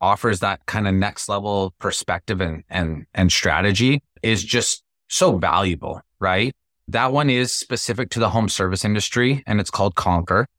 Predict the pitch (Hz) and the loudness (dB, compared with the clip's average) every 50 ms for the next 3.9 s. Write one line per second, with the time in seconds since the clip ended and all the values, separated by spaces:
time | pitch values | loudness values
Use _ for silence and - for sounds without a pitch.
0 | _ _ - 113 117 113 117 117 117 113 110 107 95 - - - 110 127 127 - | _ _ -2 0 2 2 4 2 2 0 0 -2 -2 -4 -4 -2 -2 -2 0 -2
1 | 147 120 107 101 87 - - - 117 117 123 127 120 - - 104 98 104 92 - | -2 -2 -2 -2 -4 -6 -4 -2 -2 0 0 0 0 0 -2 0 0 -2 -4 -4
2 | - 107 104 104 - - 92 87 - 92 87 82 82 87 92 95 80 62 - - | -2 -2 -2 -2 -2 -4 -4 -2 -2 -2 -2 -2 0 0 0 0 0 -2 -6 -12
3 | - - - - 92 92 95 110 113 113 - - 123 107 98 92 85 | -14 -14 -6 -2 -2 0 0 -2 -2 -2 -2 0 2 2 2 2 0